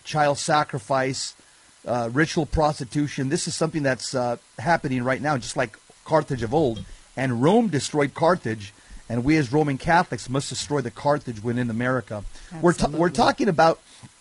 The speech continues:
Speaker 1: um, my husband's unconverted. What can I do to merit the grace of conversion for my husband? Here's a prayer that Father Ripperger has in his book. It's called Deliverance Prayers for the Laity. <clears throat> He gave it to me, me years ago before he even came out with his book.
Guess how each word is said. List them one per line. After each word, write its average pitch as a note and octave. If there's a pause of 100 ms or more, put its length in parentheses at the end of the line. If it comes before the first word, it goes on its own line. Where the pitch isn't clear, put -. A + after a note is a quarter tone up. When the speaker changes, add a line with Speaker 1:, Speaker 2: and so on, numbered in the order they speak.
(220)
Speaker 1:
um, C3+ (760)
my D#3
husband's G3+
unconverted. F3+
What D#3
can F3+
I D#3
do C3+ (580)
to D3 (300)
merit D#3+
the D3
grace D#3+
of E3
conversion C#3
for C3+
my B2+
husband? B2+
Here's A#3
a G#3
prayer F3+
that C3+
Father D#3
Ripperger B2+ (240)
has D#3
in C#3+
his A#2+
book. C#3+
It's B2+
called D3+
Deliverance C3+
Prayers C3+
for B2
the A2+
Laity. A2+ (640)
<clears throat> B3
He E3
gave F3
it -
to D#3+
me, C#3+
me C#3
years C3
ago B2
before A#2
he B2+
even B2
came C3
out B2+
with A#2
his G2+
book. A2+